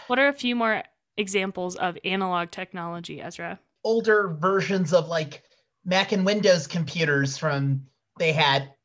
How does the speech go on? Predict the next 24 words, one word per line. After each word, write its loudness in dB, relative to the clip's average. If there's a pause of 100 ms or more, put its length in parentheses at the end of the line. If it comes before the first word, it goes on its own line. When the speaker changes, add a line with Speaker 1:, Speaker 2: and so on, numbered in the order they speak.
(160)
Speaker 2:
like, -2
from 0
the 2
nineties -2
and 0
the 2
two -4
thousands, 2
or 4
flip -2
phones 2
before 2
there 4
were 4
smartphones. 0 (500)
Speaker 1:
Yes, -2
so -4
some 0
of -4
the -2
technology -4
in -6
those -4
things -6